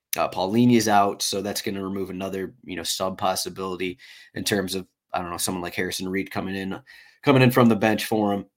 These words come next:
Uh, but six K is a decent price for Iwobi, who kinda does a little bit of everything. But the main talking point, I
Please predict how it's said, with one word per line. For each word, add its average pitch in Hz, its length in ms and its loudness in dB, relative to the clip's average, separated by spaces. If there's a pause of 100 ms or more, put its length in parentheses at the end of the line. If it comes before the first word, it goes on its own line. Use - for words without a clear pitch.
(140)
Uh, 101 320 4
but - 120 -10
six - 280 0
K 170 220 8
is 160 420 0
a 151 80 2
decent 123 440 2
price 95 280 -4
for 95 100 -6
Iwobi, 92 460 -4
who 95 180 -10
kinda 98 240 -4
does 92 280 -8
a 92 40 -8
little 90 220 -6
bit 90 140 -8
of 90 60 -6
everything. 123 520 2 (420)
But 131 140 4
the 143 40 8
main 135 560 6
talking 113 440 2
point, 98 340 -6
I 92 240 -6